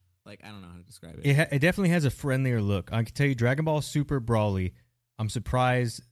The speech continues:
Speaker 2: they didn't just stick with that because that was the highest selling Dragon Ball movie of all time.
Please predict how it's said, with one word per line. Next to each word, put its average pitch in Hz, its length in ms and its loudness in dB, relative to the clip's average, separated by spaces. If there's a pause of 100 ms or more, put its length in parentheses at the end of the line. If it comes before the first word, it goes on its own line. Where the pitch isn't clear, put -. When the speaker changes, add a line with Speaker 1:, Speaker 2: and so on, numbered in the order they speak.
(180)
Speaker 2:
they 107 140 2
didn't 110 280 2
just 104 200 -2
stick - 300 -2
with 104 140 -4
that 98 200 2
because 107 260 -2
that 117 180 0
was 104 180 -2
the 104 160 -2 (420)
highest 117 340 0
selling 117 260 2
Dragon 110 260 4
Ball 104 120 4
movie 104 220 2
of 92 80 -2
all 95 140 0
time. 92 300 0